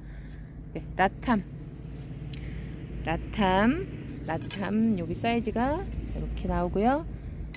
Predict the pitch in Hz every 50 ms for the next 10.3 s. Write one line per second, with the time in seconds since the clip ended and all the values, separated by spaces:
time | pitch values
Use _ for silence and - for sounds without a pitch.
0 | - - 156 160 170 180 185 190 185 190 190 190 185 185 185 185 185 196 214 240
1 | 285 339 - - - - 185 175 175 170 180 202 196 202 196 175 - - - -
2 | - - - - - - - - - - - - - - - - - - - -
3 | - - - - - 202 196 202 208 208 208 208 208 208 214 214 214 214 220 -
4 | - - - - - - - - - - - - 220 247 285 311 247 185 180 180
5 | - - - 196 190 208 233 294 330 - - - - - - - - - - -
6 | - - - - - - - - - - - - - - - - - - - -
7 | - - - - 180 170 170 170 165 165 165 165 165 165 165 170 170 170 170 170
8 | - - - - - - - 175 196 - - - - - 311 269 226 233 202 180
9 | 196 202 196 - 202 185 - - 196 165 214 262 269 262 214 185 165 151 147 143
10 | 143 147 151 175 214 277